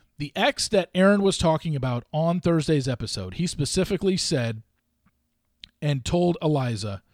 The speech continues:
um, that, what did he tell Eliza? Sorry. He got his phone back and he learned that his disgruntled ex, she was firing off a bunch of untrue things. And, but then he said he tried to get ahead of those rumors,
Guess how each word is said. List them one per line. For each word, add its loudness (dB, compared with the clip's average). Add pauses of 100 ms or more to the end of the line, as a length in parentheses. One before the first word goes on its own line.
(600)
um, -6 (1300)
that, -2 (1300)
what -8
did -6
he -6
tell -6
Eliza? -8
Sorry. -12 (720)
He -2
got 4
his 2
phone 4
back 0
and 0
he 2
learned 2
that 4
his 4
disgruntled 0
ex, 0
she 0
was 2
firing 0
off 0
a -4
bunch -2
of -4
untrue 0
things. -8 (720)
And, -2
but -2
then 2
he 2
said 2
he 0
tried -2
to -6
get 0
ahead -2
of 0
those 2
rumors, -4